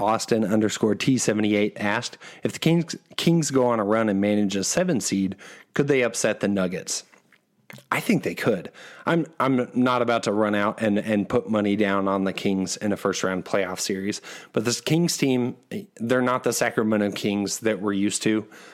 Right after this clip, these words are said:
Uh, they're playing a fun brand of basketball. They've got a lot of good pieces. De'Aaron Fox, Buddy Hield, they're playing fantastic.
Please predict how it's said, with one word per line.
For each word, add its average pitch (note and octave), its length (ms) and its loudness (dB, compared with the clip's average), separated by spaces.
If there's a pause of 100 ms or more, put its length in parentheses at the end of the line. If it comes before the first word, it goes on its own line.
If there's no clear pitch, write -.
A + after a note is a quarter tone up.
(140)
Uh, F#2+ 360 0
they're A2 200 0
playing C#3 320 0
a C#3 40 -4
fun A#2 300 0
brand G#2+ 220 0
of F#2 80 -2
basketball. G2 680 -2 (260)
They've G#2 160 -4
got A#2 200 2
a - 20 2
lot G2+ 240 2
of G#2 80 -4
good F#2+ 220 -2
pieces. G#2 560 0 (420)
De'Aaron B2 320 2
Fox, G2+ 320 0
Buddy G#2+ 300 0
Hield, G2 320 0
they're G2+ 100 2
playing G2+ 280 0
fantastic. F#2+ 880 -2